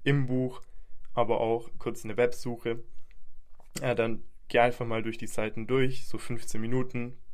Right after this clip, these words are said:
oder mehr. Und dann les ein Kapitel.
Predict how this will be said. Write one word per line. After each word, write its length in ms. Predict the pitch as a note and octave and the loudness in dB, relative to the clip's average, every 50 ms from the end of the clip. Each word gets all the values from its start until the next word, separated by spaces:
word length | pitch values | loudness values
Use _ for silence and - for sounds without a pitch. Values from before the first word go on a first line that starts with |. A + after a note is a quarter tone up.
| - - - - | -8 -8 -8 -6
oder 180 | - G#2+ G#2 G#2+ | -6 -4 -4 -2
mehr. 320 | A2 A#2 B2 B2+ B2+ B2 - - - - - - - - - - - - - - - - - - - | 0 2 2 2 2 0 0 0 0 -2 -2 -4 -2 -2 -2 -2 -2 -2 -2 -4 -4 -4 -4 -4 -2
Und 140 | - B2+ | 2 4
dann 340 | C3+ C3 C3 C3 C3 B2+ A2+ - - - - - - - - - - - | 6 6 6 6 4 0 -2 -2 -4 -4 -6 -8 -12 -12 -14 -12 -6 -2
les 460 | C3+ C3 C3 B2+ B2 - - - - | 2 4 6 6 6 4 0 -4 -4
ein 300 | - A2 G#2 G#2+ G2+ G2 | -2 0 0 0 2 0
Kapitel. 600 | - - - G#2 - - A#2 A2 G2 - - - | 0 0 0 0 0 -2 -2 -4 -4 -4 -6 -6